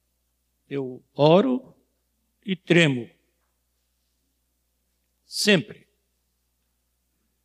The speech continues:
Comecei a pregar o evangelho empurrado por Deus.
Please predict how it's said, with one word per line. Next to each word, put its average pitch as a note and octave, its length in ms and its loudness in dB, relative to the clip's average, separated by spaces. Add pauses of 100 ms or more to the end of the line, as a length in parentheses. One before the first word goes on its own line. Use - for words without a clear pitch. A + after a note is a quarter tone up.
(1800)
Comecei E3+ 480 0
a E3+ 80 6
pregar E3+ 600 2 (200)
o D3+ 160 -4
evangelho D#3 760 0 (2250)
empurrado E3 640 0 (440)
por F3 160 -4
Deus. D3+ 680 0